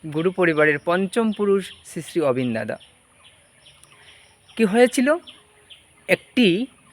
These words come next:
দাদা দেওঘরে অনেকবার এসেছেন, পাঁচবার ছবার এসেছেন। ওনারা আসার পর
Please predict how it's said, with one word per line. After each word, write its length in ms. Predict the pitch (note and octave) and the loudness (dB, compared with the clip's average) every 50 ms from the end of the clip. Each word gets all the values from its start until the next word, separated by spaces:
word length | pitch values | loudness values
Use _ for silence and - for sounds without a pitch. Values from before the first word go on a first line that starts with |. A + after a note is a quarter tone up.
| - - - _ - _ - | -20 -20 -20 _ -20 _ -8
দাদা 580 | D3+ C#3+ D3 C3+ D3 D#3+ F#3 D3+ B2 C#3+ F#3+ A#3+ - - _ _ - - - - - - - - - - - D3+ | 0 4 6 6 6 6 6 4 4 2 0 -4 -8 -14 _ _ -20 -20 -20 -20 -20 -20 -20 -20 -20 -16 -2 4
দেওঘরে 500 | D3 D#3 E3+ G3+ G3+ F#3+ F3 A3 G#3+ G#3+ | 6 6 6 6 4 2 2 2 4 4
অনেকবার 600 | F3+ E3 E3 F3+ G#3+ B3 C4 A3 E3+ D3+ C#3 B2+ | 4 4 4 2 2 2 0 0 0 0 0 0
এসেছেন, 420 | B2+ B2+ - C#3 A#2 - C3+ C3 A#2+ - - _ - - - | 0 -4 -4 -6 -6 -6 -6 -8 -8 -10 -16 _ -20 -10 -2
পাঁচবার 420 | - D3 D3 C#3 D3+ C#3+ D#3 D3+ D3 | 0 0 0 0 0 0 0 0 0
ছবার 420 | - - B2 B2 B2 C#3 C#3 C#3 | -2 -4 -6 -4 -2 -2 -2 -4
এসেছেন। 420 | C3+ B2+ - B2+ - - B2+ B2+ - - - - _ _ _ _ _ - | -4 -8 -10 -10 -10 -10 -10 -10 -10 -14 -20 -20 _ _ _ _ _ -10
ওনারা 460 | D#3+ D#3+ D#3+ D#3 D#3+ D#3 D#3+ D#3 D3+ D#3 - _ _ _ _ - - - _ _ _ _ - | -6 -2 2 4 4 4 4 4 2 -2 -8 _ _ _ _ -20 -20 -20 _ _ _ _ -8
আসার 340 | B2+ C#3+ C#3+ - G#3 G#3 G#3 | -8 -4 0 4 4 4 2
পর 380 | - - D#3+ D#3 E3+ A3+ D4 | 2 2 2 4 4 2 0